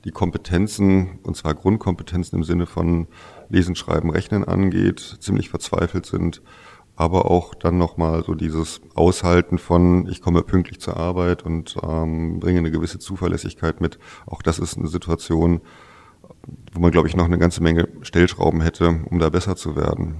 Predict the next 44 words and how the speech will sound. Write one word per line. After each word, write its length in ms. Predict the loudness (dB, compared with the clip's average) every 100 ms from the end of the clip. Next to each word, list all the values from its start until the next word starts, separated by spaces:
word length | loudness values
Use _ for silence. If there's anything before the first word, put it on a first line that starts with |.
| -4
Und 340 | -2 -2 -6 _ -20 -20 -20 -20 -2
das 160 | 0 2
ist 60 |
aber 220 | 4 2 2 0
genau, 280 | 4 6 4
wie 40 |
Sie 140 | 2 2
gesagt 360 | 4 4 2
haben, 240 | -2 -2 2
eigentlich 300 | 2 2 0
ein 80 | -2
Punkt, 260 | 0 0
der 80 | 0
sich 140 | -4
von 140 | -2 0
Anfang 300 | 0 0 0
an 120 | 2
durchzieht. 500 | 2 2 -4 -12 -14 -18 -18 -8
Ähm, 280 | -2 0 0 2
wenn 180 | 4
wir 120 | 4 4
schon 160 | 4
mal 120 | 4
acht 280 | 4 0 -6
Prozent 420 | -8 -6 0 0 2
der 80 |
Kinder 480 | 0 2 4 4 2 -2
so 120 | 0
oder 160 | 2 4
so 140 | 2
gar 200 | 2 2
nicht 140 | 2 0
in 60 |
der 100 | -2
Kita 300 | -2 -2 -2
haben 340 | 0 0 0 -2
und 120 | -4
die 60 | 0
dann 160 | 0
in 80 | 0
die 80 | -2
Schule 260 | 0 -2 0
kommen, 420 | 0 2 2 0
ohne 420 | 0 0 0 -2